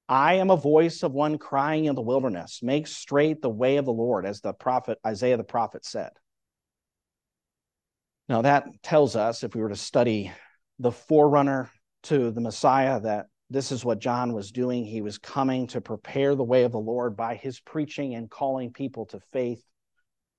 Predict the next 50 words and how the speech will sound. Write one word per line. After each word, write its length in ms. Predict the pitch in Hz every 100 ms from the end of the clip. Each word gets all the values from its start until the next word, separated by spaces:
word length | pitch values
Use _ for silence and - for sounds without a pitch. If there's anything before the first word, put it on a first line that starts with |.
| _ _ -
calling 380 | 151 147 139
people 280 | 123 143 127
to 60 | 117
repentance 560 | 113 147 131 127 117
so 160 | - 131
that 140 | 117
they 120 | 123 120
would 140 | 113
be 120 | 113
ready 340 | 107 120 120 120
when 140 | 107
the 80 | 101
Lord 280 | 104 98 98
came. 400 | 123 113 107 110 _ _ _ _ _ _ _ _ _ _ _ _ _ _ _ _
Look 100 | 202
at 80 | 214
verse 180 | 165 -
twenty-four. 540 | 180 147 - 175 120
"Now, 180 | 139 160
when, 220 | 160 139 - _ -
now 100 | 147
they 120 | 160
had 100 | 185
been 120 | 160 147
sent 260 | 180 180
from 120 | 151
the 60 | 127
Pharisees, 580 | - 175 180 - 123 113
they 160 | 139
asked 260 | 143 214 -
him 100 | 143
and 120 | 131
said 200 | - 226
to 80 | 165
him, 180 | 147 135
'Why 180 | 151 220
are 40 |
you, 340 | 180 156 139 - _
uh, 140 | 123 117
baptizing 800 | 117 175 233 - 117 107 135 131
if 160 | 123
you're 260 | 156 127 113 _ _
not 280 | 143 160 185
the 80 | 131
Christ, 460 | - 175 139 -
nor 280 | 135 151 147
Elijah, 480 | 127 117 151 175 120
nor 240 | 117 113
the 80 | 104
prophet?' 420 | - 190 220 -